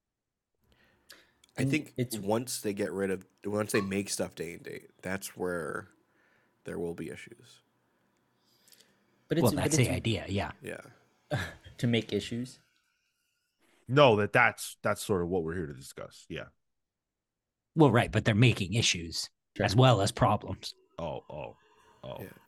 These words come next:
Speaker 4: I
Speaker 1: Issue
Speaker 4: see.
Speaker 1: ones, issue twos.
Speaker 4: All right, let's get it all out now.
Speaker 3: Y'all gotta
Speaker 1: Well,
Speaker 3: catch up.
Speaker 1: yeah, I don't wanna make it an issue, so I'll, I'll drop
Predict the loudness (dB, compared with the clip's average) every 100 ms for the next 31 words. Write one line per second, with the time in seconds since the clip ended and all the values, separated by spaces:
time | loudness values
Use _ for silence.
0 | -10 -6 -4 -4 -2 -2 -4 -8 -10 -12
1 | -14 -8 -6 -4 -6 -8 -10 -14 -20 _
2 | _ _ _ _ -20 -20 _ _ _ _
3 | _ _ _ -12 -10 -10 -2 2 6 8
4 | 10 10 8 6 0 -2 -10 _ -20 -20
5 | _ _ _ _ _ _ _ _ _ _
6 | _ _ _ _ 0 2 0 -2 -2 0
7 | -2 -4 -6 0 4 4 4 2 0 -4
8 | -6 -8 -8 -4 -2 -2 -2 -2 -6 -8